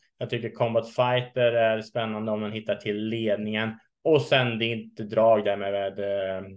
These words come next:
Marcus Wallmüller köper jag också. Eh, sen är det ju Jurista jag tycker är klart intressant i fem spelprocent och, eh, Rosemary Tile. Vi får väl, eh, snacka ihop oss inför lördag hur vi väljer att ta ställning där, hur, hur strecken sätter sig helt enkelt.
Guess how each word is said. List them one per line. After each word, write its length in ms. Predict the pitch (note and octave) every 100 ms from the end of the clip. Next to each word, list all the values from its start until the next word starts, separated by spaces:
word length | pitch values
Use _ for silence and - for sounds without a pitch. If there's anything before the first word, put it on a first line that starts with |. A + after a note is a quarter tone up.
| G#2
Marcus 400 | G#2 G2 G2 F#2+
Wallmüller 760 | G2+ G2 G2 F#2+ F#2+ F#2 - B2
köper 600 | - - A2 F#2+ - F#2
jag 140 | -
också. 340 | G#2+ - - G2 F#2+ _ - _ _ _ -
Eh, 420 | A#2+ A#2+ A#2+ A2+ - _
sen 220 | - D#3+ D#3+
är 120 | D3+
det 80 | D3+
ju 120 | C#3+
Jurista 680 | C3 C3+ C3+ B2+ - D3
jag 180 | C3 A#2+
tycker 280 | B2 A2+ A2
är 140 | G#2+
klart 280 | - A#2 A2
intressant 440 | G#2+ G#2 A2 G#2+ G2+
i 40 |
fem 300 | - G#2+ G2+
spelprocent 840 | - G#2 F#2+ G2 - G2+ G2 G2 -
och, 340 | - G#2+ G2+ - -
eh, 160 | G2
Rosemary 540 | G2 G2+ G2 G2+ G2 F#2+
Tile. 340 | G2+ G2 F#2+ _
Vi 100 | C3
får 220 | A#2+ C#3
väl, 320 | C3 B2 B2+ A#2+
eh, 60 | -
snacka 560 | - - C#3+ B2+ B2+
ihop 280 | A#2+ B2 B2
oss 140 | A2+
inför 200 | A2+ G#2
lördag 340 | G#2 G#2 G2+ G2
hur 240 | G#2+ G2
vi 160 | F#2+ G2
väljer 300 | G2 F#2+ F#2+
att 240 | F#2+ F#2
ta 120 | -
ställning 380 | F#2+ - F#2+ G2+
där, 120 | G2
hur, 240 | F2+ F#2+ - -
hur 180 | G#2+ F#2
strecken 460 | - G2 F#2+ G2
sätter 380 | F#2 A2 G#2+ -
sig 160 | - G2+
helt 160 | F#2
enkelt. 340 | A2 G#2 G#2